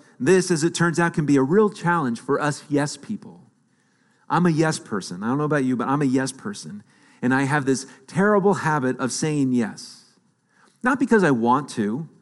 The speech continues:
not because I want to be helpful or that I need to be helpful. And if I'm being honest, it's because I want people to keep thinking well about me.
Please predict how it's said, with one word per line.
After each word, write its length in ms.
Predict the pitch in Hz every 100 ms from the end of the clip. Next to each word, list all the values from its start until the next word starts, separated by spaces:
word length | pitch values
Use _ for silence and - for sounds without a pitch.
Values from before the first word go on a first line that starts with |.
| _ _ -
not 120 | 226
because 240 | 233 226
I 60 | 196
want 240 | 170 180
to 40 | 143
be 160 | 127
helpful 480 | 107 131 135 - 156
or 140 | 135
that 140 | 120 117
I 120 | 110 - -
need 300 | 120 147 226
to 60 | 156
be 140 | 110
helpful. 440 | 95 92 90 - 113
And 1160 | 143 135 _ _ _ _ _ _ _ _ - 110
if 40 |
I'm 120 | 131
being 180 | 143 139
honest, 320 | 156 156 123
it's 100 | 131
because 480 | - 139 147 147 - - -
I 60 | -
want 240 | 147 175
people 420 | - 151 147 139 - -
to 80 | 151
keep 240 | 185 190
thinking 280 | 202 185 185
well 180 | 165 196
about 280 | 104 92
me. 220 | - -